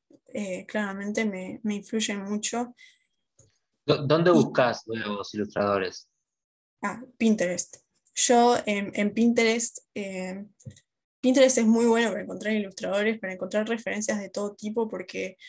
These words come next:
Speaker 1: vos encontrás algo que te gusta, lo guardás,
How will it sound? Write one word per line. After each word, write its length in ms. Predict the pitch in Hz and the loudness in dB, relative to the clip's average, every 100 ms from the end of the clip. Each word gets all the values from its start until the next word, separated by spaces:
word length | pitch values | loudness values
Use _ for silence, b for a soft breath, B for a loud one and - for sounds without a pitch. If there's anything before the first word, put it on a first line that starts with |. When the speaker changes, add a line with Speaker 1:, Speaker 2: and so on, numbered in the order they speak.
| B B | B B
Speaker 1:
vos 160 | 226 233 | -2 0
encontrás 420 | 233 214 226 - | 2 2 2 2
algo 200 | 233 226 | 2 2
que 100 | 196 | -2
te 120 | 202 | -4
gusta, 560 | 202 220 - 226 - - | -4 -6 -2 0 0 -2
lo 260 | 202 196 - _ _ | -6 -8 -10 _ _
guardás, 680 | 196 190 208 240 269 - | -8 -2 0 0 0 -4